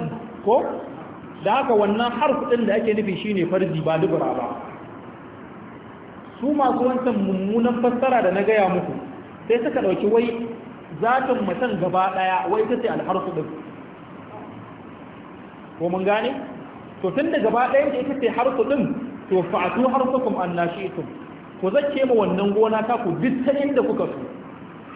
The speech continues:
Da Allah mun gane? Sai suka ce to ka iya zuwa mata ta, ta, ta farjinta, ka iya zuwa mata ta duburanta, ka iya zuwa mata ta ma duk ma da wani wuri ma ka iya zuwa ta. To gaskiya wannan mummunan fassara ne,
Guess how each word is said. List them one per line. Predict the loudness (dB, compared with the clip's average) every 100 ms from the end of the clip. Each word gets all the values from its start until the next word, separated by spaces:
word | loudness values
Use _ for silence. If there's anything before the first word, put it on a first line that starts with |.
| -16 -16 -14 -14 -16 -16 -16 -18 -16 -16 -16 -16 -16 -16 -16 -12 -2
Da | 0
Allah | 2
mun | 2 2
gane? | 0 0 -4 -10 -12 -12 -14 -14 -6
Sai | -4
suka | -2 0
ce | 0
to | -2 -6 0
ka | 0 2 0
iya | 0
zuwa | 2 2 2
mata | 0 -2
ta, | 2 2 2 -4 -2
ta, | 0 0
ta | 0
farjinta, | 0 0 0 0 2 0 -2 -8 -12 -14 0
ka | 0 2
iya | 2
zuwa | 4 2
mata | 2 -2 -2
ta | -2
duburanta, | 0 2 2 2 0 0 -2 -10 -10 -2
ka | 0
iya | 2 2
zuwa | 2
mata | 0 -2
ta | 0
ma | 2 2 0
duk | -2 -2
ma | 2 4
da | 6
wani | 6 4
wuri | 4 2
ma | 2
ka | 0
iya | 0 -2 0
zuwa | -2
ta. | -4 -10 -12 -14 -16 -16 -16 -16 -14 -14 -14 -14 -14 -16 -16 -16 -12 -2
To |
gaskiya | 0 2 2
wannan | 4 2
mummunan | 2 0 0 0 -2
fassara | 0 2 2 2
ne, | 0